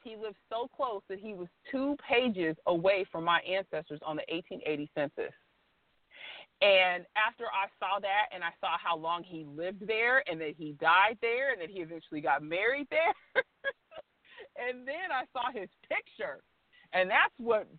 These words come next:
threw me completely over the edge because I'm like, "Okay, maybe I'm adding more to this than I should." And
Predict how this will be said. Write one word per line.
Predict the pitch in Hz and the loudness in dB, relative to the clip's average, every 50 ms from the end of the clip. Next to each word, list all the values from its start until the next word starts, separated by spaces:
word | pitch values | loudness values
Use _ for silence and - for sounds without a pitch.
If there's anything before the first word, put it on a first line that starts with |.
| _ _ _ | _ _ _
threw | 240 254 269 | 2 2 2
me | 247 247 262 240 | 2 0 -4 -4
completely | - 226 202 214 - 294 330 349 320 302 262 | -4 -6 -6 -4 -4 -4 -4 -4 0 2 4
over | 208 190 190 190 | 4 4 4 0
the | 180 175 - | -4 -2 0
edge | 190 175 175 180 | 0 0 0 -4
because | 180 - 202 220 | -8 -10 0 0
I'm | 233 269 277 269 | 0 2 2 0
like, | 262 240 - | -2 -2 -2
"Okay, | 277 269 262 - 247 220 175 160 156 | -2 -4 -4 -6 -2 0 0 0 0
maybe | 156 165 202 254 320 349 349 311 311 285 | -2 -2 -2 -2 -2 0 0 2 4 4
I'm | 269 254 254 240 233 226 - - 202 202 | 4 4 4 0 -2 -4 -4 0 2 2
adding | 214 214 196 185 180 | 2 2 0 -6 -8
more | 190 190 196 190 | -8 -6 -8 -8
to | - - 170 | -8 -10 -10
this | 175 170 - _ | -10 -10 -10 _
than | 170 165 | -8 -2
I | 160 160 156 - - | -2 -2 -2 -4 -4
should." | - 175 156 143 135 135 - _ _ _ _ _ _ _ _ | 0 0 2 2 0 -4 -10 _ _ _ _ _ _ _ _
And | - 196 | 0 0